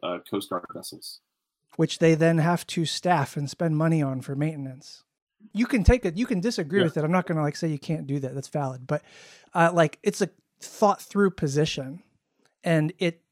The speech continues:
Speaker 2: it commits structural violence to a country that can't afford to be in this position. But yes,
Speaker 1: Mm.
Speaker 2: it, like,
Speaker 1: Yeah.
Speaker 2: I'm,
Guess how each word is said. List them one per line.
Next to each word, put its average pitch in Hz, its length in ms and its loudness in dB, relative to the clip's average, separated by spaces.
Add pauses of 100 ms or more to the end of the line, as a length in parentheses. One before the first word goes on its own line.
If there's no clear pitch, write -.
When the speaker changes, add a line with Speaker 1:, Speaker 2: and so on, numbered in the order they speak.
(140)
Speaker 2:
it 180 200 -2
commits 185 360 2
structural 185 480 0
violence 151 440 4
to 151 120 -4
a 143 40 -8
country 165 300 -2
that 143 140 -4
can't 170 260 -4
afford 156 480 0
to - 60 -10
be 151 180 0
in 143 80 2
this 139 140 -4
position. 135 720 -8 (160)
But 170 140 -4
yes, 196 340 -2
Speaker 1:
Mm. 185 120 -8
Speaker 2:
it, 175 200 -2
like, 180 240 0
Speaker 1:
Yeah. 190 120 4
Speaker 2:
I'm, 180 200 4